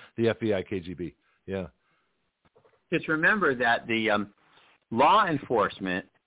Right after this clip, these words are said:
Speaker 2: a-, and again, we've had this discussion, uh, over the last five years, uh, law enforcement is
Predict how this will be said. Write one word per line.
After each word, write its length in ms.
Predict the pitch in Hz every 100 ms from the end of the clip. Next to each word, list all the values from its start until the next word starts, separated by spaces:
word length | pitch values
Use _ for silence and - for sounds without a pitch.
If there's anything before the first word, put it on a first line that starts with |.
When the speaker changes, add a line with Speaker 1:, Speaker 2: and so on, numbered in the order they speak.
| _ _
Speaker 2:
a-, 180 | 113 -
and 120 | 120
again, 340 | 113 160 147 101
we've 140 | 104
had 260 | 123 117 113
this 140 | 117 -
discussion, 640 | 120 - 104 - 107 101 71 _ -
uh, 220 | 98 95
over 260 | 101 101 98
the 60 | 98
last 280 | 95 92 - 90 - _
five 300 | 107 98 98
years, 320 | 107 113 101 - - _ _ _ _ -
uh, 160 | 107 104
law 260 | 104 131
enforcement 580 | 190 180 143 131 131 120
is 100 | 110